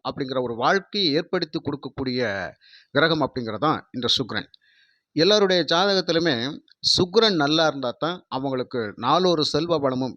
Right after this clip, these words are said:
கிடைக்கும் அப்படிங்கிற ஒரு அமைப்பும் இருக்குது. சுக்கிரன் களத்திரக்காரகன், அதாவது கணவன் மனைவி உறவை பற்றி சொல்லக்கூடியவர், திருமண பந்தத்தை பற்றி சொல்லக்கூடியவர்,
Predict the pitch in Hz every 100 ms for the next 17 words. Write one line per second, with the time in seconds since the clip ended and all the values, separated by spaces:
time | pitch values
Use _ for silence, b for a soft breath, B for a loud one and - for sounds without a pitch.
0 | - 135 139 - 117 - 120 131 117 113
1 | 107 110 120 117 - - 123 113 101 90
2 | - - 139 147 120 - 131 139 143 123
3 | 113 107 - 104 _ _ _ _ _ 127
4 | 135 127 156 113 - _ 143 165 175 160
5 | 127 131 143 139 175 - - 139 147 131
6 | 127 - 117 123 117 131 123 113 156 -
7 | - 175 196 185 143 139 135 135 - 123
8 | 113 - 113 98 - 110 104 147